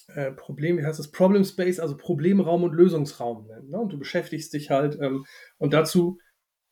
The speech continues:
gibt es dir jetzt verschiedene Werkzeuge in die Hand, ne? Wenn wir mal erstmal mit dem Problemraum anfangen, dann ist der noch komplett völlig technikfrei. Ähm, da beschäftige ich mich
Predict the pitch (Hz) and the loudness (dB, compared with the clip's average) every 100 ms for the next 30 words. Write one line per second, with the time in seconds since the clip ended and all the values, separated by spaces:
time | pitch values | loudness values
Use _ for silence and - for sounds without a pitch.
0 | _ 190 190 175 147 180 165 160 - - | _ -2 0 -2 0 2 2 0 -2 -14
1 | - _ _ _ - 151 - 175 170 160 | -18 _ _ _ -10 -2 2 4 4 4
2 | 165 - 131 113 113 113 110 107 104 127 | 2 0 -4 -4 -4 -10 -10 -10 -10 -4
3 | 185 233 175 160 160 160 165 160 165 156 | -2 0 0 2 2 2 0 0 0 0
4 | 147 143 139 143 - 131 170 233 170 185 | 0 0 -2 -2 -4 2 6 6 6 4
5 | 190 190 190 185 170 147 151 147 151 156 | 4 6 4 4 2 2 2 0 0 0
6 | - _ _ 156 156 - - 135 143 151 | -4 _ _ 2 2 2 -4 -2 -2 -4
7 | 151 _ _ _ - 147 147 - 170 - | -6 _ _ _ 2 2 0 -2 -2 0
8 | 214 208 - 202 233 - _ _ _ _ | -2 -4 -4 -4 -4 -8 _ _ _ _
9 | 165 160 160 165 165 _ _ _ _ 156 | 4 6 6 0 -4 _ _ _ _ 2
10 | 185 190 196 190 185 165 151 165 - - | 4 4 4 2 0 -2 -2 -2 -4 -16